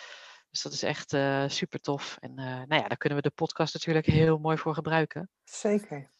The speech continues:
Speaker 1: Ja, dus, eh,
Speaker 2: Dat is
Speaker 1: nou.
Speaker 2: een van de dingen die mij ook aantrok aan de podcast toen ik hem helemaal ging volgen, dat ik juist ook de interviews heel erg leuk vond.
Speaker 1: Ja,
Speaker 2: Dat je
Speaker 1: oké.
Speaker 2: dan uit de eerste hand hoort, en in dit geval waren het dan, zeg maar, ondernemers die aan het woord waren, die
Speaker 1: Ja.
Speaker 2: V A's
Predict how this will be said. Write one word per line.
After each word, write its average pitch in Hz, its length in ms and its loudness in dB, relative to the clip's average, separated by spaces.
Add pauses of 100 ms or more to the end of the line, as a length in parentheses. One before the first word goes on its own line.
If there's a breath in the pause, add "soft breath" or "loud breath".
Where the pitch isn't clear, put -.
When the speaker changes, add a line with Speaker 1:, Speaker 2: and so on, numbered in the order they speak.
(260)
Speaker 1:
Ja, 170 340 -2
dus, - 360 -6
eh, 139 360 -6
Speaker 2:
Dat 139 60 -12 (400)
is 233 100 -2
Speaker 1:
nou. 262 160 12
Speaker 2:
een - 60 12
van 226 120 10
de 226 80 10
dingen 233 280 10
die 226 120 10
mij 202 160 8
ook 208 120 6
aantrok 220 380 4
aan 175 100 4
de 185 100 0
podcast 185 520 2
toen 175 140 2
ik 175 100 0
hem 175 80 -2
helemaal 175 220 4
ging 170 220 2
volgen, 220 340 8
dat 165 140 6
ik 170 100 0
juist 180 260 4
ook 170 120 0
de - 80 0
interviews 185 500 4
heel 151 180 0
erg 143 180 -4
leuk 135 260 -4
vond. 139 280 -10 (220)
Speaker 1:
Ja, 202 380 4 (200)
Speaker 2:
Dat - 120 -2
je 202 80 2
Speaker 1:
oké. 208 120 -4
Speaker 2:
dan 180 100 8
uit 180 160 8
de 202 80 4
eerste 196 320 6
hand 185 220 6
hoort, 185 440 6
en 180 200 -2
in 175 120 0
dit 160 160 2
geval 165 300 6
waren 160 360 4
het 160 140 -2
dan, 160 240 2
zeg 160 220 -6
maar, 165 140 -2
ondernemers 170 640 2
die 170 120 2
aan 156 60 2
het 156 100 -6
woord 165 260 4
waren, 156 340 -2
die 156 220 -2
Speaker 1:
Ja. 160 180 4
Speaker 2:
V - 20 6
A's 151 200 -2